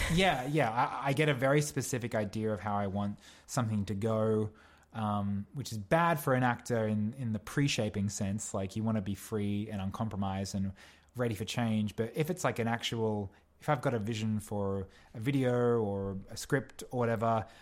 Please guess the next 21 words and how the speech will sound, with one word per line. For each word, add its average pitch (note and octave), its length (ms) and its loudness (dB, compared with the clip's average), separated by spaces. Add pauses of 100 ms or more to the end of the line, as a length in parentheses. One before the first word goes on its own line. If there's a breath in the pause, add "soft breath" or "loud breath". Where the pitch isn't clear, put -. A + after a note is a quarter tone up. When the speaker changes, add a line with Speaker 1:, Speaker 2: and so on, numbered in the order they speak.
(440 loud breath)
Speaker 2:
I'm, A#2+ 300 0
I've B2+ 160 2
always D#3+ 200 6
just C#3+ 140 -4
been C3 120 0
better A2+ 200 4
at G#2+ 80 0
doing G#2+ 220 0
it G#2 80 -2
myself A2 680 -4
Speaker 1:
Mm. E3 260 -4
Speaker 2:
and A2 100 -2
seeing, A2 580 0 (160)
you C3+ 80 -4
know, G2+ 160 -2 (340)
I, A#2 280 -8
I A2+ 40 -2
get A2+ 140 -2
a A2 60 -2
very A#2 180 0
specific G#2+ 720 -6